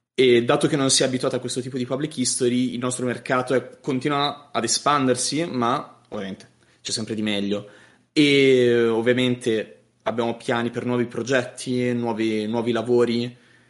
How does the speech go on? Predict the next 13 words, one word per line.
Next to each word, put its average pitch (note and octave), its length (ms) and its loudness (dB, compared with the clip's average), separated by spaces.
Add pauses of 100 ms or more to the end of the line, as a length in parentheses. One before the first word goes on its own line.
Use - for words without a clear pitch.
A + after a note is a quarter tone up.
(160)
nuovi B2 240 0
video, C#3+ 760 -2 (400)
perché G2+ 500 -2
quello G#2 600 -2
non, A2 280 -4 (100)
<laughs> - 100 -14
non C3 200 0
si C3 120 0
può B2+ 120 0
andare A#2+ 200 2
avanti A2+ 260 -2
senza A2 280 -10
quelli. B2+ 540 2